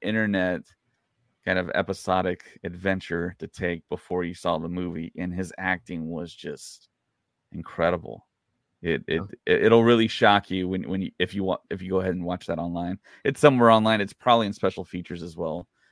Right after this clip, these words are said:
Speaker 1: for the Blade Runner disc, but
Speaker 2: Yeah.
Speaker 1: yeah, I wanted to go back to, uh, something that, uh, Evan brought up. Um, he says, "Why does Din wear his helmet after he was banished?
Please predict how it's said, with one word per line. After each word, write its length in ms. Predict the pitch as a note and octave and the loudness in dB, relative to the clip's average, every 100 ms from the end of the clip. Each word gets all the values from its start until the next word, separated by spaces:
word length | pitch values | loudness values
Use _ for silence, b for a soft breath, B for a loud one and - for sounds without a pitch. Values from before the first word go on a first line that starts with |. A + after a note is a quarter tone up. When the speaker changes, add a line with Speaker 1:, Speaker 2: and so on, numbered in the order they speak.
| _ - | _ -8
Speaker 1:
for 60 | |
the 100 | F2 | -6
Blade 260 | E2+ E2+ D#2+ | -2 -2 -2
Runner 200 | E2+ E2 | -4 -6
disc, 300 | D2+ E2 - - | -6 -8 -10 -16
but 160 | - - _ _ _ _ _ _ _ _ _ _ - b | -16 -16 _ _ _ _ _ _ _ _ _ _ -20 b
Speaker 2:
Yeah. 120 | D3+ F#3 | -8 2
Speaker 1:
yeah, 120 | G#2+ | 8
I 20 | A2+ | 10
wanted 180 | C3 D3 | 10 8
to 80 | |
go 140 | C3 C3 | 6 4
back 420 | G2 A2+ A2 A2+ | 6 8 8 6
to, 280 | - A#2+ G2+ | 0 0 4
uh, 80 | G2 | 4
something 600 | F#2+ - G2+ - G2+ G2 F2+ | 2 -2 -4 -2 -4 -4 -2
that, 440 | F#2 F#2 F2+ - - - - | 0 2 0 -4 -14 -20 -12
uh, 260 | F2 E2 - _ _ _ - | -8 -6 -8 _ _ _ -4
Evan 560 | G2+ A#2+ G2 F2+ F#2 - _ _ - - | -4 0 -2 -2 -6 -12 _ _ -20 -16
brought 320 | - F2 E2+ | -4 0 2
up. 260 | E2+ F2 - _ _ _ _ _ _ | 2 -2 -4 _ _ _ _ _ _
Um, 360 | E2 E2+ F2 F#2 | -8 -4 -4 -6
he 140 | F#2 | -10
says, 240 | F2 F#2 F2+ | -4 -4 0
"Why 180 | G2 A#2 | 0 0
does 160 | A2+ | 0
Din 200 | G2 G#2+ | 0 0
wear 120 | G2 | 2
his 120 | G2 - | 0 -2
helmet 340 | - G2 E2 | -6 -4 -2
after 320 | - F#2 - F2 | -4 -6 -6 -10
he 200 | F2 E2 | -8 -8
was 180 | D#2 E2 | -8 -8
banished? 800 | E2 F#2 F2 D2 A#1+ - - | -6 0 0 0 -8 -12 -20